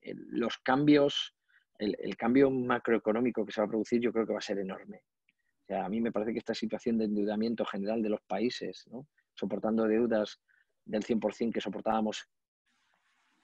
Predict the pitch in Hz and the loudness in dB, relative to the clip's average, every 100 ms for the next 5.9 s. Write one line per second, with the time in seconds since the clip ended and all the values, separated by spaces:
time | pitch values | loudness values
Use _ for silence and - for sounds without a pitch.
0 | _ _ _ _ _ _ _ _ - - | _ _ _ _ _ _ _ _ -10 -8
1 | 101 98 104 - 120 107 98 - 101 104 | -6 -2 -2 0 0 0 -4 -6 -4 -2
2 | 98 - 95 92 - 104 98 - - 127 | -2 -4 -6 -6 -6 -8 -6 -12 -4 -4
3 | 196 _ - - _ 104 110 - 98 - | -4 _ -20 -20 _ -4 -4 -2 -4 -2
4 | 104 110 - - 120 - 117 - 113 107 | -2 -2 -6 -2 0 0 -2 -2 -2 0
5 | 120 - - 113 127 - - 123 | 0 -2 0 2 2 2 0 0